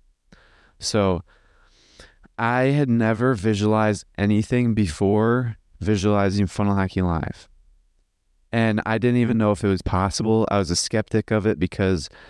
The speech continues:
quite honestly, my sister talked about visualizing, and I didn't,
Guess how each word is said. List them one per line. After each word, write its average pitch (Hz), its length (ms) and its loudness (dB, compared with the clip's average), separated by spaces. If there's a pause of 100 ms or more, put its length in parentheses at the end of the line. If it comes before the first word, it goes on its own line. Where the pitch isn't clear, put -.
(260)
quite 117 300 0
honestly, 110 680 0
my 101 220 0
sister 107 640 -2 (360)
talked 107 260 -2
about 107 180 0
visualizing, 107 840 0
and 92 140 -2
I 90 100 0
didn't, 87 440 -2